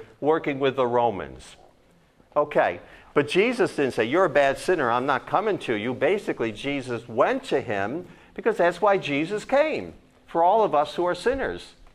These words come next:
Not for the healthy. I know there are many of those in the world. But so he goes to Zacchaeus, goes to his house,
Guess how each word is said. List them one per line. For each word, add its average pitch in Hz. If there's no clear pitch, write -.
Not 165
for 180
the 151
healthy. 196
I 120
know 131
there 131
are -
many 143
of 127
those 151
in 98
the 95
world. 87
But 151
so 170
he 156
goes 202
to 170
Zacchaeus, 151
goes 202
to 170
his 147
house, 139